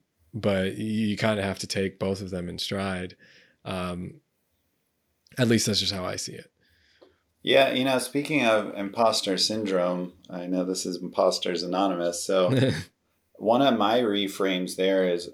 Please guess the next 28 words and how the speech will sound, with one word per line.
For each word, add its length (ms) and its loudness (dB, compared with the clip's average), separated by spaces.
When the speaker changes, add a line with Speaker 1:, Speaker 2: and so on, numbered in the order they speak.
Speaker 2:
I 140 0
was 220 2
al-, 440 -6
like, 240 -6
almost 380 -2
always 520 6
when 100 -2
I'd 160 -2
walk 240 0
into 160 -4
these 200 -6
masterminds 920 -6
or 160 2
even 240 2
up 200 0
on 160 2
stage 500 2
or, 300 -4
or 220 -2
all 120 0
these 220 -4
opportunities 800 -4
that 140 -4
I 120 -2
felt 480 0
the 120 -2
imposter 540 -6
syndrome. 640 -4